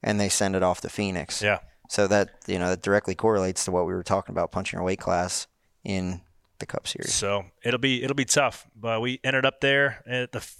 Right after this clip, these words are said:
Speaker 2: in the fall race, top twenty. Uh, so it'll be a tough grind today as well, but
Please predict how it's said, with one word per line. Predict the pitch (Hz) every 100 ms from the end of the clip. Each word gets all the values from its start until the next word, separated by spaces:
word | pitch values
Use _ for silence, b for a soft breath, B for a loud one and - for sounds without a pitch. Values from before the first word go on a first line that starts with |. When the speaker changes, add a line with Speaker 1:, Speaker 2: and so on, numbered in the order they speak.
| - _ -
Speaker 2:
in |
the | 110
fall | - 131 135
race, | 143 131
top | - 131
twenty. | - 147 165 156 _ _ -
Uh, | 117 117 113
so | -
it'll | 120
be | 120
a |
tough | - 131 -
grind | 127 123
today | 117 123 123
as | 107
well, | 117 131 131
but | 117